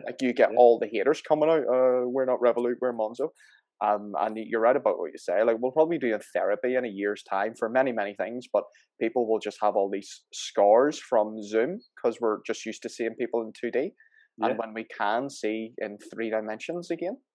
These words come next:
Speaker 1: and, like,
Speaker 2: What do,
Speaker 1: touch
Speaker 2: what do we
Speaker 1: people, as
Speaker 2: do?
Speaker 1: you said, yeah. Uh, it'll be bizarre. Um, I asked, I asked Michelle this. I'm gonna ask you this as well. Are you in any way concerned that in, like,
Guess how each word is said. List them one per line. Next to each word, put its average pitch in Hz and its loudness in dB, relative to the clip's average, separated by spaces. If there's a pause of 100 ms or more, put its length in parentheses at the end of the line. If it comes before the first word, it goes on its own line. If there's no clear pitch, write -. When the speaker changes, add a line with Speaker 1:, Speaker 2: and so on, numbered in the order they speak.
Speaker 1:
and, 101 -10
like, 95 -2
Speaker 2:
What 107 -12
do, - -8
Speaker 1:
touch - -4
Speaker 2:
what 110 -2
do 151 2
we 151 -4
Speaker 1:
people, 170 -2
as 143 2
Speaker 2:
do? - -2
Speaker 1:
you 107 -6
said, 123 -2
yeah. 185 -4 (960)
Uh, 95 -8
it'll 110 -8
be 110 -8
bizarre. 107 -8 (340)
Um, 151 10
I 143 12
asked, 202 10
I 139 12
asked 185 10
Michelle 120 6
this. 170 6
I'm 143 0
gonna 165 4
ask 127 2
you 110 -4
this - -6
as 117 -10
well. 139 4
Are 151 8
you 180 -2
in 143 0 (100)
any 131 6
way 113 4
concerned 127 -2 (960)
that 123 8
in, 123 -2
like, 117 6